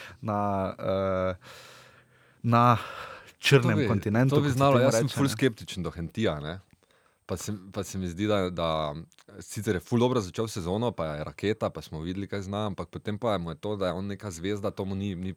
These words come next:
Speaker 2: reč, eh.
Speaker 1: Ja.
Speaker 2: Em, ne vem, ali v glavo mu je stopilo, ali nek-, neko vlogo je hotel za-, začeti igrati, ki,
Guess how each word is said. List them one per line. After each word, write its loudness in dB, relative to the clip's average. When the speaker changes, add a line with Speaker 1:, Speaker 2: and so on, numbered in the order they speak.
Speaker 2:
reč, -10
eh. -14
Speaker 1:
Ja. -2
Speaker 2:
Em, -8
ne -2
vem, 2
ali -4
v -10
glavo 6
mu 0
je -8
stopilo, 0
ali -2
nek-, -4
neko -2
vlogo 6
je 6
hotel 0
za-, -8
začeti -6
igrati, 0
ki, -4